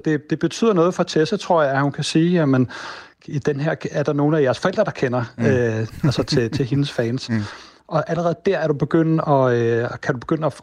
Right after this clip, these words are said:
Speaker 1: at fortælle en historie til, til, til dem, du spiller din musik for.
Speaker 2: Men apropos det her med de her, øh, den her oplevelse af tomme kalorier, synes du så, de nye versioner formår måske at hælde lidt flere, lidt flere fibre i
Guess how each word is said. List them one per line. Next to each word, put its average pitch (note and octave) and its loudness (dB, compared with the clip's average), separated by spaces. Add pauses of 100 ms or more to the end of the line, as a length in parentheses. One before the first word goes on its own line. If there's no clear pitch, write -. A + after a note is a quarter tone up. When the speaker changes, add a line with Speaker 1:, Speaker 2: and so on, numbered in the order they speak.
Speaker 1:
at C3+ -2
fortælle D3+ -2
en C3+ 0
historie C3 -2
til, B2 0
til, A#2 0
til - -10
dem, B2+ 2
du C3+ -4
spiller C3+ 0
din B2+ -2
musik A#2 -6
for. B2 -2 (120)
Speaker 2:
Men B2 0
apropos A#2+ -2
det E3+ -2
her D#3+ 0
med B2+ 2
de A#2+ 0
her, A2+ 2
øh, F#2 -4
den A2+ 2
her A#2+ 4
oplevelse A2 0
af G2+ -2
tomme A2 2
kalorier, A2+ 0
synes C3 -2
du B2 -4
så, D3+ 0
de F3+ -2
nye D#3+ 2
versioner B2 2
formår G#2+ 2
måske A2 0 (100)
at F#2+ 0
hælde G#2 2
lidt C3 0
flere, A#2+ 2
lidt C#3 0
flere C#3 2
fibre A#2+ 0
i A#2 -2